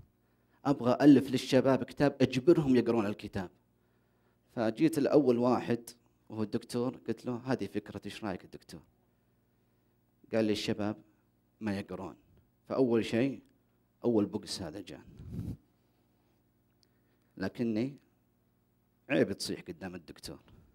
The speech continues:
مشيت، فسألته، يبقى، أتمنى العرض يبقى الصور.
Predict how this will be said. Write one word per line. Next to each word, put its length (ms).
مشيت، 400
فسألته، 1300
يبقى، 380
أتمنى 360
العرض 260
يبقى 260
الصور. 420